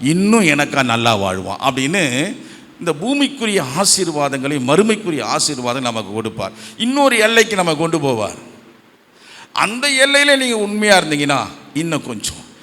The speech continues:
இன்னும் கொஞ்சம், இன்னும் கொஞ்சம், அப்படியே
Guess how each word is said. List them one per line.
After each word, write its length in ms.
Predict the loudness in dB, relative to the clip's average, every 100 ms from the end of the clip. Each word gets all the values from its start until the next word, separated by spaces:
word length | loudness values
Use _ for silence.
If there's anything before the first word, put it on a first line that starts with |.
| -20 0 2
இன்னும் 280 | 2 0 -4
கொஞ்சம், 340 | -8 -8 -12 -14 -20 -14 -4
இன்னும் 320 | -2 -2 -4
கொஞ்சம், 340 | -10 -8 -10 -12 -20 -20 _ _ _ _ _ _ _ _ _
அப்படியே 340 | -8 -4 4